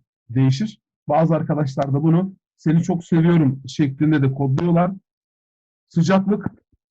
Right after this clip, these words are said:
safsızlık ve sıvının cinsine bağlıdır buhar basıncı. Bunlar değişmedikçe arkadaşlar buhar basıncı değişmez. Yani buhar basıncı madde miktarına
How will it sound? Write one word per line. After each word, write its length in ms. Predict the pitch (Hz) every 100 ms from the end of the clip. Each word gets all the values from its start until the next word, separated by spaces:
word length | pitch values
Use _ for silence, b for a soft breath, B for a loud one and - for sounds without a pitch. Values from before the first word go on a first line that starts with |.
| -
safsızlık 840 | 135 175 170 - 185 175 226 - 220
ve 80 | 196
sıvının 460 | 196 190 214 233
cinsine 540 | 170 190 - 196 214 190
bağlıdır 440 | 160 139 131 127
buhar 340 | 135 160 151
basıncı. 540 | 143 135 160 180 202 - _ _
Bunlar 440 | 143 175 202 214 160
değişmedikçe 640 | 190 240 190 165 165 143
arkadaşlar 680 | 151 180 165 160 - 135 135
buhar 360 | 147 185 180 143
basıncı 540 | 151 165 165 185 214 - _ _
değişmez. 640 | 147 175 185 175 127 120
Yani 300 | 185 151 135
buhar 260 | 160 185 165
basıncı 500 | 165 165 156 180 - _ _ -
madde 580 | 139 156 135 190 202 202
miktarına 920 | 139 156 135 - 147 147 156 180 190